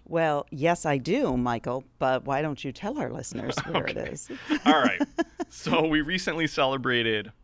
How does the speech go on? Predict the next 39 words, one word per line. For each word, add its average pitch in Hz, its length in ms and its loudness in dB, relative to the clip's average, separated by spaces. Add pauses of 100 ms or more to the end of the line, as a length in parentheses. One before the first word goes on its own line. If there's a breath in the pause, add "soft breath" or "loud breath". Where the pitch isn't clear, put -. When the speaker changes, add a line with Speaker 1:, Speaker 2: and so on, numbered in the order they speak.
(200)
Speaker 2:
five 160 280 6
years 110 340 -2
since - 240 -10
we 98 140 0
opened 95 260 -4
our 98 140 -2
data 92 280 -6
center 92 380 -6
in 90 240 -10
Omaha, 92 400 -8
Nebraska. - 640 -10 (680 loud breath)
And 95 560 4 (1000)
if 123 160 -4
you 143 80 4
don't 165 220 2
know, 156 160 2 (180)
so 135 300 0
the, 120 180 -2
the, 120 160 -10
the 123 300 -4
reason 165 340 -4
to 147 60 0
create 147 340 0
something 98 280 -2
like 95 200 -2
that 92 240 4
is 90 420 -4 (160)
if 160 220 0
there, 107 160 -2
God 120 300 2
forbid, 87 480 -6
were 98 240 -4
a 90 100 -2
natural 120 480 2
disaster, 82 640 -8
a 87 40 -12
flood, - 380 -12
an 104 100 -6
earthquake, - 680 -10